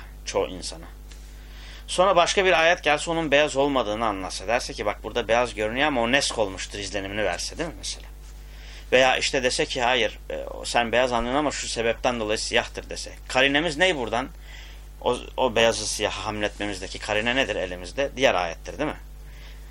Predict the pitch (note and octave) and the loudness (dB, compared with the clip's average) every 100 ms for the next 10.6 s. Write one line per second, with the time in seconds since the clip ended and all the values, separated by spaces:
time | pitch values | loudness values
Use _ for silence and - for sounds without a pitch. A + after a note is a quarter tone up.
0 | - - D3+ E3 F#3+ G3+ E3 D#3+ F3 F3 | -6 4 6 6 4 4 4 4 4 4
1 | E3 F3 F3 G#3+ A#3 B2+ F#2+ - - - | 4 4 4 2 2 0 -2 -4 -16 -16
2 | B2+ F3+ G3 - E3 F3 E3 E3 F3+ G3+ | -6 -2 0 0 0 0 2 0 -2 -4
3 | F3 B2 A2+ C#3+ - F3 D#3+ D#3+ E3+ D#3+ | -2 0 2 2 2 2 2 2 0 2
4 | D#3 D#3+ E3+ D#3+ - D#3 D3+ E3+ - D#3+ | 0 2 2 2 0 0 0 0 2 2
5 | G#3 A3 - G2+ - - G#2+ G#2+ - A#2+ | 2 0 -2 -6 -8 -12 -10 -10 -4 0
6 | B2 - C3 C3 C#3+ D3 C#3+ G#3 G3+ A2 | 0 2 4 6 6 4 4 4 4 2
7 | F#2+ - - - C3+ E3+ G#3+ G3 F3+ E3 | -4 -16 -16 -6 4 4 6 6 6 6
8 | G#3 G3+ F#3 F#3 G3 A#3 F#3 - - C#3 | 4 4 4 2 2 0 0 -2 -2 -2
9 | - - C3+ C#3+ D3+ C#3 D3 C3+ A#2 A#2+ | -6 -8 2 6 6 4 2 0 0 -2
10 | G#2 F2 - F#2 F2 | -2 -4 -6 -8 -10